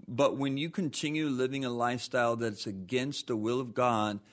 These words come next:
uh, there should be a conviction that takes place. And, uh, the biblical word for that is sanctification. All that means is it's a,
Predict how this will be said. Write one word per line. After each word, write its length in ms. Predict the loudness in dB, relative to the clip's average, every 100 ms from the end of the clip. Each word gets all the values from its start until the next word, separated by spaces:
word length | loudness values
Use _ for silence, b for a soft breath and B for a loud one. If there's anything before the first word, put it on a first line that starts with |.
| b b
uh, 100 | -2 0
there 200 | 2 2
should 280 | 2 0 2
be 200 | 0 0
a 100 | -2
conviction 540 | -4 -2 -2 -2 -2 -4
that 160 | -4
takes 240 | -4 -6 -6
place. 360 | -6 -6 -8 -8
And, 260 | -6 -4 -6 b b b b
uh, 160 | -4 -2
the 120 | 0
biblical 500 | 2 4 4 2 0
word 260 | 2 4 2
for 140 | 2
that 300 | 4 4 4
is 260 | 2 0 0
sanctification. 1080 | -2 -2 -2 -4 -4 -2 -2 0 -2 -2 -2
All 240 | 4 8
that 220 | 8 6
means 280 | 2 -2 -2
is 160 | -2 -2
it's 180 | -2
a, 60 | 0